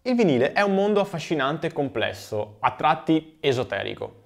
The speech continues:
Rituali, credenze più o meno fondate, dogmi di ogni sorta, tifoserie e battaglie ideologiche. All'interno del solco a trentatré giri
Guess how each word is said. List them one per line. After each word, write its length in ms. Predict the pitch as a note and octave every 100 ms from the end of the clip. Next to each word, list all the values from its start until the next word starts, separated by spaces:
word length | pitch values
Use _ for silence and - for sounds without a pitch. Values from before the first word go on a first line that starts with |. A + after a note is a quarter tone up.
| _
Rituali, 720 | - A2 B2 A#2 G2+ G#2 A2+
credenze 480 | G#2+ B2 C3 E3+ E3+
più 100 | B2+
o 60 | C3
meno 160 | C3+
fondate, 760 | C3 C3 A#2+ G#2+ G2+ G2+ G#2+ G2+
dogmi 500 | A#2 D3+ D#3+ E3 D#3+
di 120 | C3+
ogni 180 | C3+ B2+
sorta, 400 | - A2 A2 A#2
tifoserie 800 | - D3+ D3+ E3 D3+ D3 F3+ F#3+
e 40 |
battaglie 480 | E3 D3+ D3 D3 D#3
ideologiche. 800 | D3+ C#3+ A#2+ A2 G#2+ G#2+ A#2 A2
All'interno 560 | - G3 A3 E3 A2 G#2+
del 100 | A2+
solco 300 | C3+ C3+ A2+
a 40 |
trentatré 440 | G2+ B2+ A#2+ A2+ G#2+
giri 540 | G2 A#2+ C#3 - -